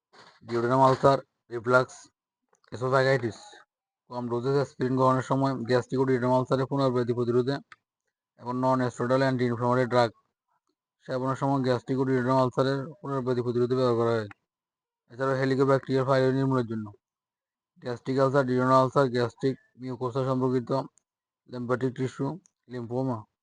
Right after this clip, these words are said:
বিশেষ করে ইডিওপ্যাথিক থ্রম্বোসাইটোপেনিক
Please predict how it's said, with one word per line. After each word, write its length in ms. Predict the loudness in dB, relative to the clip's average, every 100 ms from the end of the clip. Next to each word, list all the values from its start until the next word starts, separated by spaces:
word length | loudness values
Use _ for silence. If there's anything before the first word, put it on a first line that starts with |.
| _ _ _ _ _ -14
বিশেষ 180 | -12 -4
করে 120 | 0 0
ইডিওপ্যাথিক 540 | 0 0 0 0 -4 -6 _ _ _ _ _ _ _ _ _
থ্রম্বোসাইটোপেনিক 1000 | -10 -6 -2 2 2 2 2 0 -2